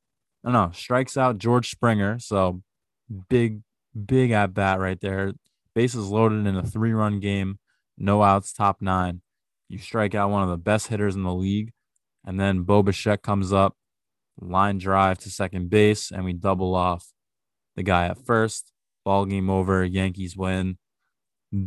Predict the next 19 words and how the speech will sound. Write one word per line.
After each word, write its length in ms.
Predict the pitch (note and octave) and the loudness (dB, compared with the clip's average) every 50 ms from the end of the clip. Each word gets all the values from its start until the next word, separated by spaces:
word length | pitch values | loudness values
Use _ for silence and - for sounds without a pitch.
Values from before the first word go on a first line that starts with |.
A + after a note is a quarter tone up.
| F#2 - - | -6 2 6
The 960 | C#3 C#3 C3 A2 G#2+ G#2+ G#2 G#2 G#2 G#2 G#2+ G#2+ G#2+ G#2+ A2 G#2+ G#2+ G#2 G2+ | 8 10 12 12 12 10 10 10 8 8 8 8 8 6 6 6 6 6 4
Yankees 520 | G2 G2 G#2+ A2+ A#2 A2 G#2 G2+ F#2+ F#2 F#2 | 4 4 4 4 4 4 0 -2 -2 -2 0
win. 460 | F#2+ G2 G2+ G#2 G#2 G#2 G#2 G#2+ G#2+ - _ _ _ _ _ _ _ _ _ - | 2 2 4 4 4 2 2 0 -4 -8 _ _ _ _ _ _ _ _ _ -8
And 520 | G2 F#2+ F#2 F#2 F#2 F#2 F#2 F#2 F#2 - - | -6 -2 -2 0 0 0 0 -2 -2 -4 -4
I 120 | - F#2 | -2 -2
wanna 560 | F#2+ G#2 G#2+ A2 G#2+ G#2 G2+ G2+ G2 G2+ G#2 - _ _ _ _ - | 0 2 2 4 4 4 2 2 0 -2 -6 -12 _ _ _ _ -8
make 300 | G2 G2 G2+ G2 F2+ - | -4 -2 -2 -2 -2 -2
that 200 | G2+ G2+ G2 F#2 | -2 -2 -2 -4
transition 720 | - - G2+ F#2+ F#2 F#2 G#2 A2+ A2 - B2 A#2 A2+ A2+ G#2+ | -6 -6 -6 -6 -4 -2 -2 -2 -2 -2 -4 -4 -4 -4 -4
because 640 | G#2+ G2 - - G#2 G2 F#2+ F#2+ F#2 F2+ F2 - - _ _ _ _ _ _ _ _ _ _ _ _ - | -6 -8 -4 -2 0 0 2 0 0 -2 -6 -10 -14 _ _ _ _ _ _ _ _ _ _ _ _ -6
John 320 | - G#2+ G#2 G#2+ G#2+ G#2 | 0 2 4 4 4 2
Sterling 720 | - - - A2+ A2 A2+ A2+ A2+ A2+ A2+ A2+ A#2 A#2+ A2+ _ _ _ _ _ _ _ _ _ _ | -2 -6 -2 0 0 0 2 0 0 0 -2 -4 -4 -8 _ _ _ _ _ _ _ _ _ _
has 200 | - F#2 F2 F2 | -10 -10 -10 -6
been 560 | F2 G2+ G2 G2+ G#2 G2+ G2+ G2+ G2 G2+ G#2 _ _ _ _ _ _ _ _ _ _ _ _ | -4 -2 -2 0 0 -2 -2 -4 -6 -8 -12 _ _ _ _ _ _ _ _ _ _ _ _
in 220 | A#2+ B2 B2 A#2 G#2+ | -2 0 0 0 0
the 180 | G#2 G2+ G2 | 0 0 0
New 180 | F#2+ G2 A2 A#2 | 0 0 0 2
York 400 | A#2 A2 A2 G#2+ G#2+ G#2 - - | 2 2 2 2 0 0 -4 -8
media. 680 | G2 F#2+ G#2 G#2+ G#2+ A2 G#2+ G#2+ G#2+ G#2 G#2+ A2+ A#2 | -6 -4 -4 -2 -2 -2 0 0 -2 -2 -4 -6 -10